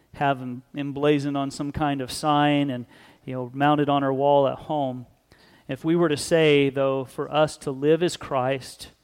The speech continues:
what would that mean for us? What does that mean for us? If we really are standing that, on that as a promise from Scripture, and if we insert ourselves in Paul's place, and I say,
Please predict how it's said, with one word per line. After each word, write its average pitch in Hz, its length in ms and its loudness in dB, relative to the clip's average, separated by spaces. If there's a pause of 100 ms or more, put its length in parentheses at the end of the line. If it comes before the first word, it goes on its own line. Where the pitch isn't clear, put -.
(500)
what 147 540 -2
would 151 160 -8
that 139 160 0
mean 143 240 -6
for 131 200 -10
us? 123 140 -12
What 147 220 -2
does 143 180 -6
that 127 220 -2
mean 127 200 -10
for 123 280 -12
us? - 300 -18 (380)
If 135 140 -10
we 151 120 -4
really 170 280 4
are 175 140 6
standing 160 380 -4
that, 139 340 0
on 156 240 -2
that 139 240 0
as 127 100 -6
a 131 80 -6
promise 147 480 -4
from 135 160 -12
Scripture, 135 540 -10
and 127 80 -10
if 123 160 -16
we 156 180 0
insert 151 380 0
ourselves 151 480 0
in 139 100 -4
Paul's 143 360 -2
place, 127 360 -6
and 131 100 -8
I 135 120 -2
say, 139 360 0